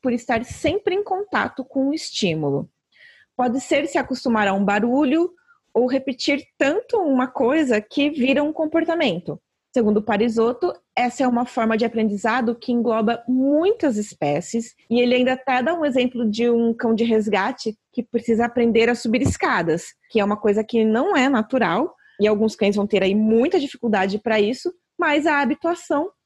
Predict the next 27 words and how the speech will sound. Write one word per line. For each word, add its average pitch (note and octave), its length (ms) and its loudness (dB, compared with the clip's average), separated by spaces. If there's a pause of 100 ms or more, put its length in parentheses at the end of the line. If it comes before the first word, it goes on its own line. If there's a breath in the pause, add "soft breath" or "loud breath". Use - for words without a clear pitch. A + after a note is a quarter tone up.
vai E4+ 100 0
fazer E4 400 -2
com D#4+ 120 -8
que - 120 -16
seja D4 340 -2
algo C#4 380 -2 (100)
muito D4+ 600 -2
fácil C4+ 340 -4
pro C4+ 120 -6
cachorro. E3+ 600 -4 (680 loud breath)
Ele A#3+ 160 2
explica A#3 400 -4
ainda C4 340 2
que - 160 -10
comportamentos D#4 680 -4
aprendidos G#3+ 880 0
são A#3+ 240 -2
diferentes C#4+ 760 0
de C4 80 -4
comportamentos C4+ 1120 -2 (100)
inatos, G3+ 760 -2 (460 loud breath)
que - 80 -4
o A3 40 2
animal A3 340 2
nasceu B3+ 460 0
sabendo C4+ 520 0
já. G#3+ 240 -4